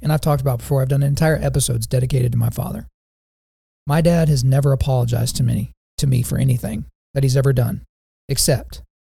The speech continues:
sixth grade football practice. I am sick as a dog. And so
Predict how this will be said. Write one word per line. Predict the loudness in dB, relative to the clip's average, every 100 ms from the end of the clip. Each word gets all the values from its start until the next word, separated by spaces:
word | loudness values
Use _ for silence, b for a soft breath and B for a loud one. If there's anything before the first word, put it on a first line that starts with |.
| _ _ _ _ -6
sixth | -2 0 -2 0
grade | 2 2
football | 0 -4 -2 -2
practice. | 0 -2 -4 -8 -10 -14 _ _ _ _ _ _ -2
I | 0
am | 0
sick | 0 0 0 -2
as | -4
a | -6 -6
dog. | -4 -4 -4 -10 -16 -20 _ _ _ _
And | -2 0
so | 2 0